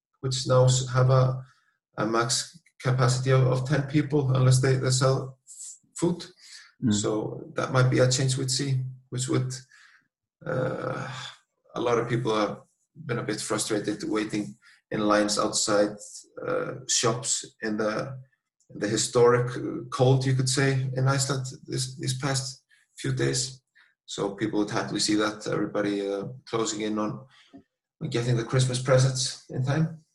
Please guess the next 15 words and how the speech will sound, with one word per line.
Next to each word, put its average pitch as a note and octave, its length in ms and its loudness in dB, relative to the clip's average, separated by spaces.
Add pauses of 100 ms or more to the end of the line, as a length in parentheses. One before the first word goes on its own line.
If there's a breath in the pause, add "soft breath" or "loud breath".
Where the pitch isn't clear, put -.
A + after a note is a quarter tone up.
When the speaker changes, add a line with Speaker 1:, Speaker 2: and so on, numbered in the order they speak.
(960 loud breath)
Speaker 2:
Yeah, G2+ 240 2
I G#2 60 0
mean, B2+ 200 4
it's G2+ 260 -6 (760)
such - 440 -4
an C3+ 80 4
important A2+ 440 0
time A#2 220 0
of G#2 120 -4
year B2 200 2
for, A2 320 -2
for - 140 -8
the G2+ 100 -4
retail G#2+ 400 0
industry. F#2 580 -6